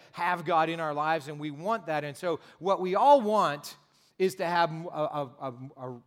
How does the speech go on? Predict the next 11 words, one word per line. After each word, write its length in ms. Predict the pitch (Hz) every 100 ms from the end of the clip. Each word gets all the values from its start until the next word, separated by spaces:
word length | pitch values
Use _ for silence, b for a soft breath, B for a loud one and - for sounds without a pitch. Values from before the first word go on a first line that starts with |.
| 151
more 240 | 135 151
real 400 | 123 160 185 202
experience 720 | 139 - - 165 147 131 127 -
of 140 | 127
God 260 | 175 143 117
in 80 |
our 140 | 110 101
lives. 400 | 101 90 95 139
And 100 | 135
that 140 | 151
happens 580 | 135 196 190 151 139 135